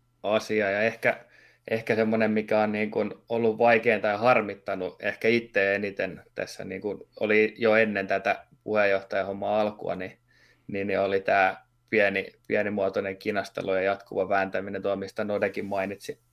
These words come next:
mainitsi, että tota, ite en, ite en arvosta sitä kyllä pätkääkään, että se on ollut semmoinen, niin kuin,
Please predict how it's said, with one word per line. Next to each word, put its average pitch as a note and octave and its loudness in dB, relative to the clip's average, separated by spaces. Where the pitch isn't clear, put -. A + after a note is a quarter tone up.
mainitsi, A2 2
että G2+ -6
tota, G2 -2
ite G#2+ 2
en, G2+ -10
ite A2+ 2
en G#2+ 2
arvosta G#2 -2
sitä A2 -6
kyllä G2 -4
pätkääkään, G#2 0
että - -6
se G#2+ -2
on G#2 0
ollut G2 -6
semmoinen, G2+ -6
niin G2 -8
kuin, G2 -4